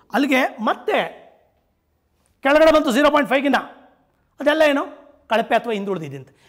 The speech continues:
ಈ ಇಂಡೆಕ್ಸ್ ಮೇಲೇನೆ they are classified. ಝೀರೋ ಪಾಯಿಂಟ್ ಫೈವ್ ಇದೆ, ಅಲ್ಲಿಂದ ಮುಂದಕ್ಕೆ ಫೈವ್, ಫೈವ್ ಪಾಯಿಂಟ್ ಫೈವ್ ಫೈವ್, ಫೈವ್ ಪಾಯಿಂಟ್ ಫೋರ್ವರೆಗೂ ಕೂಡ it's a ಹಿಂದುಳಿದ.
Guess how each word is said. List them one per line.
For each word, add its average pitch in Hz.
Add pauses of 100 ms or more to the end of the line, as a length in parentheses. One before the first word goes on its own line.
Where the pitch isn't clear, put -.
(240)
ಈ 233 (340)
ಇಂಡೆಕ್ಸ್ 277
ಮೇಲೇನೆ 285 (220)
they 165
are 165
classified. - (2000)
ಝೀರೋ 208
ಪಾಯಿಂಟ್ 214
ಫೈವ್ 208
ಇದೆ, - (1120)
ಅಲ್ಲಿಂದ 254
ಮುಂದಕ್ಕೆ 226
ಫೈವ್, 240
ಫೈವ್ 226
ಪಾಯಿಂಟ್ 233
ಫೈವ್ 226
ಫೈವ್, 208 (680)
ಫೈವ್ 220
ಪಾಯಿಂಟ್ 254
ಫೋರ್ವರೆಗೂ 254
ಕೂಡ 302 (560)
it's 254
a 269
ಹಿಂದುಳಿದ. 170